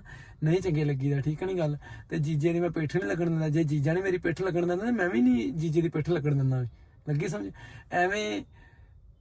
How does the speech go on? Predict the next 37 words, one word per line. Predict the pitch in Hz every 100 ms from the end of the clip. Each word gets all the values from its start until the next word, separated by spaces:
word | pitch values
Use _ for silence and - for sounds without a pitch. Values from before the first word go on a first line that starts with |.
| - - -
ਸਮਝ | - 180 202
ਲਓ |
ਵੀ | 214
ਤੁਸੀਂ | - 190 180 202
ਬਸ | 185 180 202
ਮਸਾਲਾ | 196 170 160 170
ਜਿਹਾ | 190
ਕਿਸੇ | 185
ਵੇਲੇ | 180 180
ਭਰ | 180 185
ਦਿੰਦੇ | 147 151
ਵੀ | 165 180
ਇਹਨਾਂ | 180
ਦੇ | 180
ਵਿੱਚ | 175 151
ਜਾਂ | 160
ਝਗੜਾ | 175 143 131 156
ਹੋ | 165
ਜਾਏ | 151 151
ਜਾਂ | 151 139
ਕੀ | 151 151 156
ਆ | 151
ਜਾਂ | 151
ਕੀ | 143 151 151
ਨਹੀਂ, | 156
ਐਵੇਂ | 170 175 185
ਗੱਲਾਂ | 170 170
ਉੱਦਾਂ | 165 151 160
ਦੀਆਂ | 165 160
ਕਰ | 156
ਦੇਣੀਆਂ, | 151 165 185
ਨਹੀਂ | 185 202
ਠੀਕ | 185 160
ਲੱਗੀਦਾ, | 151 135 143
ਠੀਕ | 143 170
ਨੀ | 202
ਗੱਲ? | 175 156